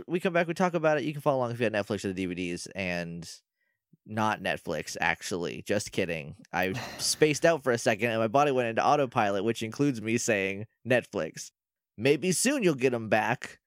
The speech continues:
Speaker 1: We're unclear of the details of the new deal that Power Rangers has, I think, with Netflix, but maybe they'll be back soon.
Speaker 2: <laughs>
Speaker 1: Hopefully in time for Mystic Force would be nice, but they'll probably only have up through S P D then, 'cause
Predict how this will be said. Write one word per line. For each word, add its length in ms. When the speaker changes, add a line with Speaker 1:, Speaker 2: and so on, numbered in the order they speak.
Speaker 1:
We're 420
unclear 560
of 180
the 100
details 640
of 280
the 160
new 240
deal 300
that 200
Power 300
Rangers 420
has, 400
I 220
think, 560
with 200
Netflix, 680
but 300
maybe 320
they'll 200
be 120
back 320
soon. 480
Speaker 2:
<laughs> 1080
Speaker 1:
Hopefully 500
in 80
time 240
for 120
Mystic 360
Force 320
would 100
be 140
nice, 420
but 160
they'll 80
probably 260
only 140
have 140
up 180
through 160
S 160
P 180
D 220
then, 300
'cause 260